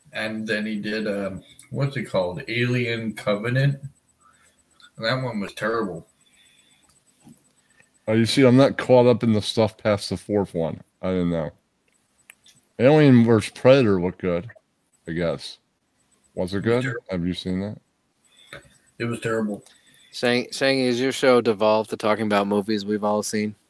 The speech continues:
Speaker 3: Is this where we're at?
Speaker 1: This is where we're at, apparently.
Speaker 2: Well, you know, he's a geek, so he'll, he'll watch the terrible movie. That's right.
Speaker 1: Oh, oh, oh,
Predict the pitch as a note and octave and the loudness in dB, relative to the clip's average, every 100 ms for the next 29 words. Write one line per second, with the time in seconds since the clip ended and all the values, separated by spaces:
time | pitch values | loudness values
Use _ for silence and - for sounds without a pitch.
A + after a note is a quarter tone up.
0 | _ - G#2+ A2 - A#2 G#2+ G#2+ G#2+ A2+ | _ -16 -8 -6 2 4 6 6 4 0
1 | _ _ _ _ _ _ _ C#3+ C#3+ E3 | _ _ _ _ _ _ _ 0 2 4
2 | D3 - E3 D3 C#3+ C#3 B2 B2+ - - | 2 6 6 8 8 8 8 4 2 -10
3 | - _ _ _ _ A#2 A2 G#2+ G#2 F#2+ | -20 _ _ _ _ 0 2 0 -4 -8
4 | - - _ _ A2+ A2+ B2+ A#2 C3+ C3+ | -12 -20 _ _ 0 2 6 8 10 10
5 | B2+ A2 E2 C#3+ B2 - - G#2+ G2 A2 | 8 6 10 10 10 6 -2 2 4 4
6 | A2 G2+ G#2+ G#2 G2 F#2 F2+ D#2+ F#2+ F2+ | 2 0 -2 0 2 0 -4 -4 -2 -2
7 | D#2 D#2+ E2+ E2+ G#2 - - F#2+ - G2 | -4 -4 -2 -2 -4 -6 -6 -6 -4 -4
8 | F#2 - C#3 C3 B2 A#2+ G#2 A#2+ B2+ B2+ | -2 4 6 6 4 2 0 2 4 4
9 | A2+ G#2+ G2+ A2 A2 A2 G#2+ G2 F#2 | 2 -2 -6 -4 -2 -2 -4 -6 -8